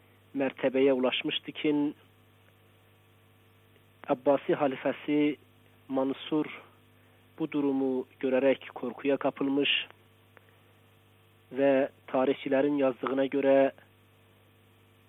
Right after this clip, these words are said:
Ebu Hanife naklediyor ki Mansur beni yanına çağırarak Muhammed İbni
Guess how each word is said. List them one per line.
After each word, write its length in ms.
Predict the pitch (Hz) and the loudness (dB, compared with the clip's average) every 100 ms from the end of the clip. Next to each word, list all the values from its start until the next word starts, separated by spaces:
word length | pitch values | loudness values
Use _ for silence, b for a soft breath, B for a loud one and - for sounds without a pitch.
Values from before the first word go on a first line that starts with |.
| _ 135 | _ -6
Ebu 280 | 127 139 135 | -2 -2 -2
Hanife 580 | 131 123 - 139 139 - _ - _ - | -4 -4 2 4 4 0 _ -20 _ -4
naklediyor 560 | 139 131 143 127 139 143 | -2 2 0 0 0 -2
ki 480 | - 147 139 139 - - 127 127 - - | -4 -4 -2 -2 -6 -10 -6 -6 -8 -8
Mansur 500 | 123 127 - 151 139 - - _ | -4 -4 -6 -4 -4 -6 -16 _
beni 220 | 127 135 | -2 0
yanına 380 | 131 123 123 131 - | 0 0 0 -2 -2
çağırarak 600 | 139 131 127 131 - - - _ _ _ _ b b b b b b _ _ _ _ _ _ | -2 0 2 2 0 -10 -16 _ _ _ _ b b b b b b _ _ _ _ _ _
Muhammed 480 | 135 127 135 131 127 | -8 -4 0 0 0
İbni 480 | 151 147 151 139 | 0 2 4 4